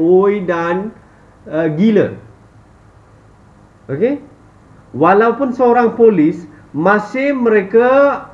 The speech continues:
ada hak bersuara dan bercakap seperti rakyat yang lain yang diberikan oleh perlembagaan kita. Polis pun ada. Apabila kamu memarahkan dia dan mereka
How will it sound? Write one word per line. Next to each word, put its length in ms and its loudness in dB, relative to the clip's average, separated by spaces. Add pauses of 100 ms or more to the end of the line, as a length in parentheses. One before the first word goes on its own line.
(260)
ada 340 0
hak 400 -2
bersuara 480 2
dan 240 0
bercakap 800 -4 (480)
seperti 480 0
rakyat 480 0
yang 160 2
lain 560 -2 (320)
yang 320 2
diberikan 640 2
oleh 480 4
perlembagaan 880 0
kita. 560 -2 (800)
Polis 320 2
pun 240 0
ada. 480 0 (1040)
Apabila 560 2
kamu 560 2
memarahkan 720 0
dia 640 -2 (480)
dan 560 0
mereka 640 0